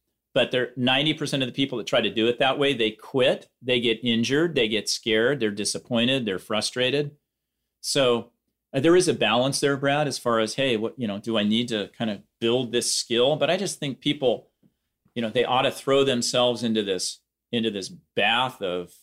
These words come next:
of who knows what's gonna happen and the different lies and the different conditions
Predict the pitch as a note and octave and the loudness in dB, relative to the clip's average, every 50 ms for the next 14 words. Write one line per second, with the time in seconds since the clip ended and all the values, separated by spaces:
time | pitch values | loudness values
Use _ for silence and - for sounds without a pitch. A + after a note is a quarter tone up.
0 | _ _ - G2+ F2 - - _ - D#3 E3+ D3+ B2+ B2 B2+ C3+ B2+ A2+ A#2 A#2+ | _ _ -12 -10 -10 -12 -8 _ -4 -2 -2 0 0 0 0 -2 -2 -2 -4 -4
1 | A#2 - - A#2 A#2+ G#2+ - A#2 A#2 A#2 A#2 - B2 A2+ G2 F2+ F2 E2+ G2 A2 | -4 -4 -4 -6 -4 -4 -2 0 0 0 0 0 -2 -2 -4 -6 -8 -6 -4 -4
2 | A2 - C3+ A#2+ - - G#2 A2 G#2+ G#2+ A2 A2+ A2+ A#2 A#2 A#2 A2+ A2+ A2+ A2+ | -4 -4 -6 -8 -8 -4 -2 0 2 2 2 2 2 0 0 0 0 -2 -2 -4
3 | A2 G#2+ - - - _ _ - G#2 F#2+ F#2 F#2+ G#2 F2+ - - - _ - G#2 | -4 -6 -10 -12 -16 _ _ -10 -10 -10 -8 -8 -10 -10 -12 -14 -18 _ -10 -8
4 | G2 G#2 B2+ C3+ C3 - - B2+ A#2+ A#2+ A#2+ A#2 A2+ A2+ A#2 A#2 A2+ - - | -6 -4 -2 -2 -2 -2 0 0 0 0 0 0 -2 -2 -2 -4 -4 -6 -10